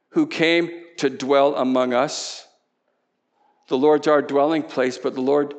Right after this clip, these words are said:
sent his son to what? Dwell here. Christ came, Matt read that in the call to worship, John one fourteen, to dwell with us. Did, did Moses see a cross?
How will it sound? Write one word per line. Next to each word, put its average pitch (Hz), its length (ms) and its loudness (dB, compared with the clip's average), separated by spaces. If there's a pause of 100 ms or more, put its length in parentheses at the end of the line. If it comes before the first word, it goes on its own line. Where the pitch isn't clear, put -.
sent 143 320 -6
his 123 160 -6
son 139 220 -6
to 127 100 -10
what? 127 320 -6
Dwell 127 280 -2
here. 147 500 -10 (1700)
Christ 156 440 2
came, 135 540 -2 (220)
Matt 127 300 0
read 135 200 0
that 135 160 2
in 135 100 -2
the 123 80 -4
call 139 220 -4
to 127 80 -2
worship, 127 500 -6 (520)
John 131 240 -4
one 135 160 -2
fourteen, 135 640 -4 (160)
to 151 120 -2
dwell 139 460 0
with 131 300 -8
us. - 480 -14 (2000)
Did, 156 300 -2
did 185 140 2
Moses 214 460 -2
see 139 240 -2
a 110 60 -2
cross? - 720 -6